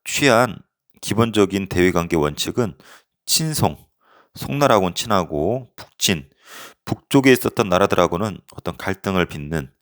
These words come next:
이런 것들이 기본적인 원칙이에요. 그래서 위쪽에서 보면은 고려가 있고, 요 중국엔 이때 송나라인데, 고려는 기본적으로 송나라하고 친선 관계를 유지했습니다.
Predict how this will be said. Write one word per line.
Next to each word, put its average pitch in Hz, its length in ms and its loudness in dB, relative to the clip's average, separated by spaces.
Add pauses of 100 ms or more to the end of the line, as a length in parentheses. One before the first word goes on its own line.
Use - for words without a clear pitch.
(360)
이런 92 160 -2
것들이 - 300 -2
기본적인 82 500 -2
원칙이에요. 67 840 -10 (1120)
그래서 82 380 -2
위쪽에서 113 760 4
보면은 101 500 0 (320)
고려가 98 360 4
있고, 76 600 -4
요 85 100 -6
중국엔 117 440 -2
이때 95 240 -2
송나라인데, 120 800 0 (320)
고려는 101 320 2
기본적으로 90 680 -4
송나라하고 123 580 0
친선 147 340 -2
관계를 95 340 0
유지했습니다. 73 840 -6